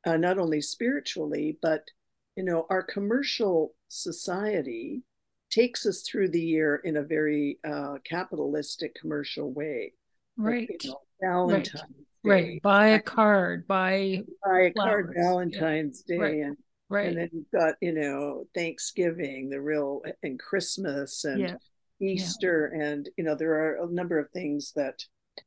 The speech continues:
Speaker 1: and it's January to December.
Speaker 2: Right.
Speaker 1: And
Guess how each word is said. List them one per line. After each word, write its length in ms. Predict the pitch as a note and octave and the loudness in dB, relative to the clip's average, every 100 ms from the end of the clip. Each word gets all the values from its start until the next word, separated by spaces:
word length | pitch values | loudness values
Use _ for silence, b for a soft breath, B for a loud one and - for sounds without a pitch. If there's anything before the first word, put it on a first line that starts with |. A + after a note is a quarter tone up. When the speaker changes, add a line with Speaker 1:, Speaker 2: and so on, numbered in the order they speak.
| - | -6
Speaker 1:
and 120 | E3+ | -6
it's 200 | F3 - | -6 -6
January 760 | - F#3 E3+ D#3+ D3+ C#3 C3+ C3 | -4 -2 0 0 0 0 -4 -8
to 120 | E3 | -10
December. 720 | - C#3 - F3+ E3+ - - _ _ _ _ _ _ _ _ _ _ - | -12 -8 -6 -6 -6 -8 -12 _ _ _ _ _ _ _ _ _ _ -2
Speaker 2:
Right. 160 | G3+ | 2
Speaker 1:
And 180 | F3+ E3+ | 4 2